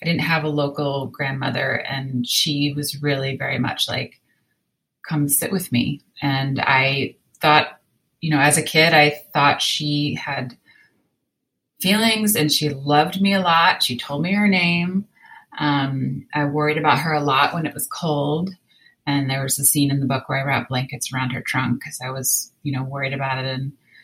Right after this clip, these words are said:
and I think that was one of the first times I realized, because of the way people reacted to me trudging out in the snow and putting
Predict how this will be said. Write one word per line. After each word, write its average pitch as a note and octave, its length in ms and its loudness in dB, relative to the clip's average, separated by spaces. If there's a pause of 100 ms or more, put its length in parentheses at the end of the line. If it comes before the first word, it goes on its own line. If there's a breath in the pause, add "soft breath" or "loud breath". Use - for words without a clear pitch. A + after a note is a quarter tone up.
(420 soft breath)
and F3 240 8
I F#3 180 10
think G3+ 280 8
that F3+ 160 10
was F#3 140 6
one F#3+ 100 8
of F3 80 6
the E3+ 60 2
first F3 360 4
times E3+ 260 2
I D#3+ 60 4
realized, D3 720 4 (760)
because E3+ 400 4
of D3+ 80 -2
the D#3+ 100 0
way D#3 200 6
people D3+ 280 -4
reacted C#3+ 680 2
to E3 120 -2
me C#3+ 440 4
trudging C#3+ 400 0
out C3+ 180 0
in D3 80 4
the C#3+ 80 4
snow C#3 380 -2
and C3 200 -4
putting B2+ 400 -4